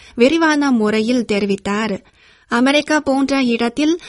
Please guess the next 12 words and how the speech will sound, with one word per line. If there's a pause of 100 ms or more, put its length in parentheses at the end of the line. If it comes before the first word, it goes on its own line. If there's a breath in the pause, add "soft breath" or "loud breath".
(120)
நேயர்
மன்றம்
ஒன்றை
துவக்கி
நடத்துவது
கடுமையான
பணிதான். (300 loud breath)
ஆனாலும்
அவர்
முயற்சி
செய்துதான்
இருக்கிறார்.